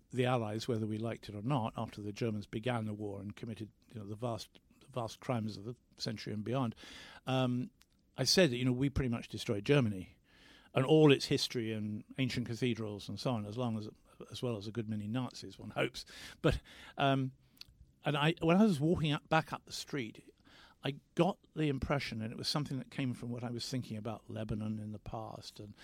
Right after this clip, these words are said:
Iraq and so on, <clears throat> I got the feeling that there was no ra-, rational explanation for what had happened. I, I was tired of saying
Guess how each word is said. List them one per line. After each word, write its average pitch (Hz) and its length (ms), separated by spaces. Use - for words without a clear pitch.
Iraq 120 580
and 107 160
so 120 220
on, 110 180
<clears throat> - 220
I 143 80
got 202 300
the 190 180
feeling 120 800
that 131 180
there 139 180
was 131 180
no 156 300
ra-, 143 220
rational 139 520
explanation - 1040
for 127 140
what 117 100
had 117 100
happened. 110 340
I, 113 120
I 139 40
was 131 180
tired 165 480
of 120 100
saying 107 600